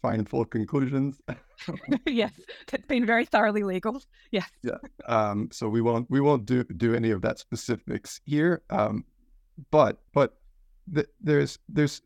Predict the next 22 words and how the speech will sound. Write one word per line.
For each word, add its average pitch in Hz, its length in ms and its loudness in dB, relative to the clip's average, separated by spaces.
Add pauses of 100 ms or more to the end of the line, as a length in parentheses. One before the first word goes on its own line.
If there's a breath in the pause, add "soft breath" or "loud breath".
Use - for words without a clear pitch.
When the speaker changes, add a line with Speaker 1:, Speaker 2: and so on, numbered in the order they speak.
Speaker 1:
s-, - 160 -20 (520)
over, 175 420 2
there's 160 260 2
layers. 160 720 0
I 131 100 0
mean, 131 280 2 (220)
so 160 180 2
one 160 200 2
of 160 80 2
the 156 60 0
things 147 240 0
she 131 100 -2
talked 127 300 0
about 117 360 0 (460)
i-, 101 60 -2
in 117 360 0
the 117 80 0
book 120 260 0
is - 200 -6
that, 117 220 -2 (220)
you 135 140 0
know, 107 280 -2